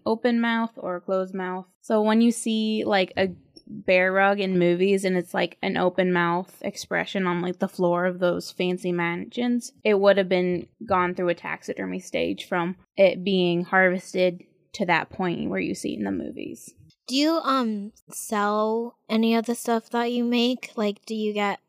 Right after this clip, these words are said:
Speaker 2: very much profit from it? Like, is it a big, if you wanted to do it as a side hustle, would you make money off of it?
Speaker 1: Definitely. Um, so my taxidermist does it full time, but I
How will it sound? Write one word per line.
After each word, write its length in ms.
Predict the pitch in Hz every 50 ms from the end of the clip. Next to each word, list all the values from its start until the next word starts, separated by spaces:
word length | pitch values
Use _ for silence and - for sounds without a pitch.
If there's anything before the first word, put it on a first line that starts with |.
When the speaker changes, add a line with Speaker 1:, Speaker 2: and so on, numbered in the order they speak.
| _ _ -
Speaker 2:
very 180 | - 202 196 196
much 280 | 202 202 196 - - -
profit 500 | - - 185 175 175 - 202 208 208 -
from 260 | - 214 208 208 208
it? 220 | 214 208 208 202 196
Like, 200 | 190 190 185 -
is 140 | 180 185 196
it 100 | 185 196
a 80 | 185
big, 560 | 180 196 185 180 185 185 185 185 190 202 208 - _
if 200 | - 247 240 -
you 160 | 254 262 277
wanted 320 | 269 262 262 254 262 254 254
to 100 | 269 247
do 180 | 220 220 208
it 80 | 214 196
as 160 | 175 202 208
a 100 | 208 196
side 340 | - - - 196 180 185 196
hustle, 320 | 185 190 175 - - 196
would 160 | 180 185 180 -
you 80 | 180 180
make 280 | 180 170 - - -
money 280 | 190 165 170 175 170 170
off 220 | 165 196 - -
of 120 | 202 202 208
it? 220 | 208 208 202 - _ _ - 190
Speaker 1:
Definitely. 720 | - 202 185 185 - 202 185 180 175 190 190 185 185 185
Um, 420 | - 208 196 190 190 185 185 185 180 - -
so 140 | - 254 247
my 180 | 254 269 277
taxidermist 600 | 262 254 233 233 233 - 220 214 208 208 202 202 -
does 160 | 190 185 180
it 140 | 175 - -
full 180 | 180 170 175 170
time, 440 | - 175 165 165 170 170 165 180 - _ _
but 120 | 214 208 202
I 600 | 202 202 202 202 202 202 202 196 196 190 -